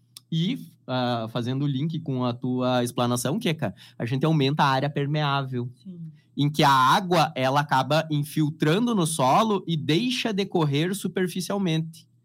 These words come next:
Speaker 1: trazendo consequências pro urbanismo da cidade. Então, existe uma ideia bastante ultrapassada de urbanismo, que se, é, é aquela ideia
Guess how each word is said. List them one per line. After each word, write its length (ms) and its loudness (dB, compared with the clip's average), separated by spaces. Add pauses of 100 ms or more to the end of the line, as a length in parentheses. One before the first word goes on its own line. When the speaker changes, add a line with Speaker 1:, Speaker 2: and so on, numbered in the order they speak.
(300)
Speaker 1:
trazendo 500 2
consequências 1120 -4 (420)
pro 240 4
urbanismo 760 2
da 100 2
cidade. 520 -2 (280)
Então, 400 2
existe 440 2
uma 240 2
ideia 580 4
bastante 640 2
ultrapassada 880 2
de 120 0
urbanismo, 840 2
que 140 -4
se, 140 -4
é, 280 -2
é 20 4
aquela 340 0
ideia 520 2